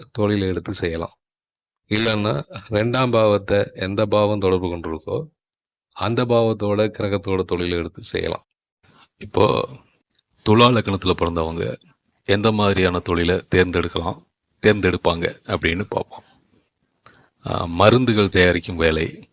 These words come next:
மெடிக்கல், டாக்டர், சவுண்ட் இன்ஜினியர், தந்தையின் தொழில்கள்,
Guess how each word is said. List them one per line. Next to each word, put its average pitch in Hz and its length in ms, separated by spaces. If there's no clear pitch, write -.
மெடிக்கல், 101 560
டாக்டர், 92 580
சவுண்ட் 110 440
இன்ஜினியர், 87 500
தந்தையின் 110 440
தொழில்கள், 85 500